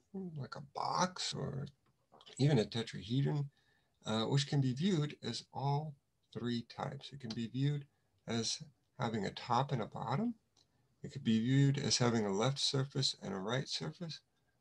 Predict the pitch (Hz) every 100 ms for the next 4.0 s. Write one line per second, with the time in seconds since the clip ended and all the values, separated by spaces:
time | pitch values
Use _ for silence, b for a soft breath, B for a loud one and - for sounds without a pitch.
0 | - 127 131 110 127 123 117 117 113 113
1 | 107 - 104 101 - 101 - 98 - _
2 | _ _ _ _ - 95 - - - 95
3 | - 87 98 - - 143 135 _ - -